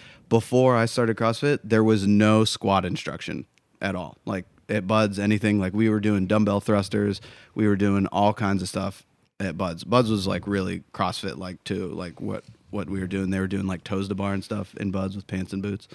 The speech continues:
So there was, like, all kinds of shit that they were doing, but there was no, like,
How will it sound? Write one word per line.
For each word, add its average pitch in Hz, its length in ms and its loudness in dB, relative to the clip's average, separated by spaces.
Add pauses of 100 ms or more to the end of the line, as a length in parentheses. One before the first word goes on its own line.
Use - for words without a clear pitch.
(420)
So 87 360 -6 (240)
there 107 160 -2
was, 95 100 -2
like, 85 220 -6
all 101 160 -2
kinds 92 260 -6
of - 80 -10
shit - 220 -8 (100)
that 98 120 -10
they 95 120 -6
were 92 80 -8
doing, 92 280 -8
but - 260 -10 (380)
there 113 140 4
was 104 180 -2
no, 104 360 0
like, 95 260 -4